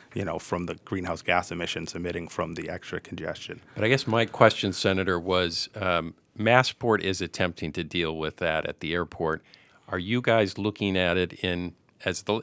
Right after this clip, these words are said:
Speaker 2: as you said, the legislature has authority to, to deal with this issue in a broader sense, not just at the airport. Are you thinking about that?
Speaker 1: You know, I think we are. I think, you know, everything's on the table, like we said before.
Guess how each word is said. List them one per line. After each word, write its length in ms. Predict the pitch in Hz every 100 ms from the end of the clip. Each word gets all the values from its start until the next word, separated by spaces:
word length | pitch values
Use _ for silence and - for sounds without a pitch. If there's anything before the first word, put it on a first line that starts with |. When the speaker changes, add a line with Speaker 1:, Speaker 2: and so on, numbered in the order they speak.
| -
Speaker 2:
as 160 | 98
you 80 | 104
said, 320 | 98 151 92
the 100 | 82
legislature 680 | 85 98 123 - - 87 -
has 200 | 92 80
authority 560 | 82 - 92 87 87 78
to, 340 | - 82 82 - - _ - - - -
to 120 | -
deal 260 | 85 98
with 200 | 92 90
this 200 | - 82
issue 280 | 92 80 90
in 80 | 85
a 40 |
broader 480 | 78 90 101 104 92
sense, 380 | 85 85 80 -
not 280 | 87 95 92
just 240 | - -
at 140 | 76 -
the 140 | 82
airport. 360 | 80 - 82 80
Are 100 | 92
you 160 | 90
thinking 420 | 87 - 156 107 85
about 320 | 80 78 -
that? 240 | 80 - - -
Speaker 1:
You 100 | 151
know, 60 |
I 80 | 139
think 160 | 143 135
we 120 | 123
are. 160 | 98 -
I 100 | 110
think, 280 | 127 120 120
you 60 |
know, 120 | 113
everything's 360 | 107 110 117 113
on 120 | 107
the 60 | 104
table, 300 | - 101 95
like 200 | 98 -
we 80 | 95
said 240 | - 87
before. 440 | 87 - 92 85